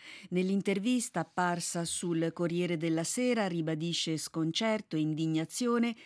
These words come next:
per il rilascio su cauzione del titolare del Constellation.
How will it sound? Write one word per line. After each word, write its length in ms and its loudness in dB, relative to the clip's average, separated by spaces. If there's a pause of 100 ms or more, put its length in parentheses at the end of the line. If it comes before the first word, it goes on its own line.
(140)
per 180 2
il 340 2
rilascio 600 -2
su 220 -6
cauzione 760 0
del 360 0
titolare 800 -2
del 320 0
Constellation. 840 -2